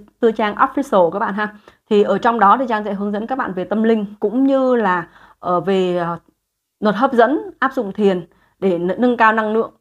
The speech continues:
để tăng cái năng lượng nhân của các bạn lên để các bạn có khả năng kết nối với địa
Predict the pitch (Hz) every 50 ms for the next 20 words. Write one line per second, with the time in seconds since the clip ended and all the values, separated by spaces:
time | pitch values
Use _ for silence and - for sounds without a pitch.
0 | _ _ 180 175 - 262 277 285 254 254 262 277 262 247 233 185 196 226 240 226
1 | 196 170 - 226 226 - 202 202 208 214 208 175 - - 208 208 214 180 170 185
2 | 208 - - 156 165 185 208 202 196 190 - 254 254 247 202 190 196 202 233 233
3 | 214 254 220 -